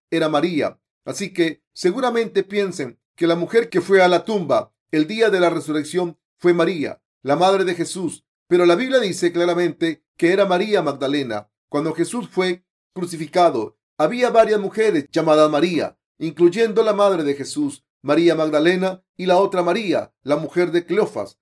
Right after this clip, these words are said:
Juan diecinueve veinticinco. El nombre de María era muy común en Israel, de la misma manera en que el nombre Sunja es muy común aquí en Corea. María Magdalena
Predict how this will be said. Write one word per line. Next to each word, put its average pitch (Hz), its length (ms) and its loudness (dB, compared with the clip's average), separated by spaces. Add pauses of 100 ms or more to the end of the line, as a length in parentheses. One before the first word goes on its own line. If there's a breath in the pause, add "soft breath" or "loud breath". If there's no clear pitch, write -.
(180)
Juan 185 240 0
diecinueve 175 580 -2
veinticinco. 156 760 -8 (280)
El 156 140 -2
nombre 247 220 -2
de 254 120 -4
María 180 480 -2 (220)
era 208 200 4
muy 214 160 -6
común 202 440 -4
en 143 140 -2
Israel, 127 520 -2 (220)
de 151 120 -2
la 160 100 2
misma 160 240 -2
manera 180 540 0 (200)
en 156 140 -6
que 175 80 -2
el 170 100 2
nombre 190 520 0 (360)
Sunja 175 640 -2 (120)
es 180 120 4
muy 185 160 -2
común 208 400 0
aquí 175 460 -4
en 147 80 -4
Corea. 139 480 -2 (580)
María 190 300 2
Magdalena 180 680 2